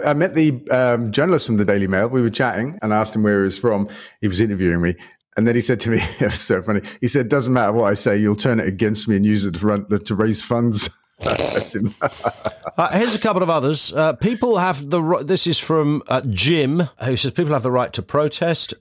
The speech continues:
Speaker 2: Suck it up, car users." <laughs> There you go. So this is on the Daily Mail.
Speaker 1: Yeah.
Speaker 2: Uh,
Speaker 1: And look, you know, it's probably, uh, I don't know if the protest lasted an hour or something like that. I don't think it was, like, madly disruptive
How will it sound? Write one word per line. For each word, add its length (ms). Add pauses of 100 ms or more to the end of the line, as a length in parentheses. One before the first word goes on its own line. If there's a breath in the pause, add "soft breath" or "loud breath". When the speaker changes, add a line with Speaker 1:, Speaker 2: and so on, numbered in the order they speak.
Speaker 2:
Suck 540
it 100
up, 280
car 260
users." 600 (500)
<laughs> 380
There 800
you 60
go. 240
So 220
this 180
is 120
on 120
the 100
Daily 300
Mail. 360 (520 loud breath)
Speaker 1:
Yeah. 140 (140)
Speaker 2:
Uh, 100
Speaker 1:
And 100
look, 200
you 280
know, 80
it's 180
probably, 540
uh, 60 (140)
I 80
don't 140
know 80
if 60
the 80
protest 600
lasted 400
an 140
hour 400
or 60
something 360
like 240
that. 140
I 60
don't 140
think 140
it 60
was, 140
like, 200
madly 560
disruptive 880